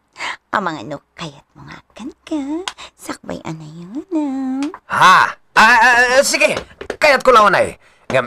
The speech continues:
Speaker 2: iti bibig ko, ah.
Speaker 1: O sige. Agkidam ka.
Speaker 2: Ah. Mm.
Speaker 1: Mm.
Speaker 2: Ah! <laughs> Yaho! Mayat, mayat. <laughs> Ah.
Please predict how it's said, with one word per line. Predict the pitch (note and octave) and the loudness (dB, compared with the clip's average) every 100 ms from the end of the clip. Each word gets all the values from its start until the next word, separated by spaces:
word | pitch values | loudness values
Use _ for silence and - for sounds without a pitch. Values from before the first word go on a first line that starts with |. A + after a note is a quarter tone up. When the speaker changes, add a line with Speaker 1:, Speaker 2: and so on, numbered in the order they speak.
| A#2 | -4
Speaker 2:
iti | A2 A#2+ | -8 -6
bibig | B2 B2+ - | -6 -6 2
ko, | F3 | 4
ah. | C3 B2+ - - - - - - - _ _ _ _ | 6 4 -2 -16 -20 -18 -18 -6 -6 _ _ _ _
Speaker 1:
O | C4 | -10
sige. | - F4+ A4+ - - - A#3+ A3+ D#4 - _ _ _ _ _ _ _ | -6 -6 -6 -8 -20 -12 -12 -12 -16 -18 _ _ _ _ _ _ _
Agkidam | C4+ A3 _ - G3 - C#2+ - C#4+ _ | -8 -8 _ -12 -10 -12 -16 -20 -20 _
ka. | C4 G3 - - - - - - | -12 -10 -14 -20 -20 -20 -10 -2
Speaker 2:
Ah. | G2 F2 D#2 - - _ _ _ A#2+ | 0 2 0 -6 -14 _ _ _ -4
Mm. | C3 G2+ - _ F#2 - - _ _ _ _ _ _ - - _ - - - _ _ _ - - _ _ _ B2 C3+ | -4 -6 -10 _ -18 -16 -18 _ _ _ _ _ _ -20 -20 _ -18 -14 -16 _ _ _ -8 -8 _ _ _ -10 -6
Speaker 1:
Mm. | D#3 D#3+ D#3+ D3+ | -4 -4 -2 4
Speaker 2:
Ah! | A#3 G3 F#3 - - D4 | 4 4 2 2 4 2
<laughs> | - D5+ D5+ C5 D4+ | 4 4 4 4 2
Yaho! | B3+ F4 B4+ A#3+ F#3 - F4+ | 4 6 6 6 2 2 4
Mayat, | A#3 G#3 - - | 6 6 6 4
mayat. | - D#4 C#4+ | 4 4 4
<laughs> | D#4+ - E3+ D#3 - C3+ B2 - G#2+ A2+ - G#3+ - - | 4 6 6 6 4 2 2 2 2 2 0 -10 -6 2
Ah. | C3 | 4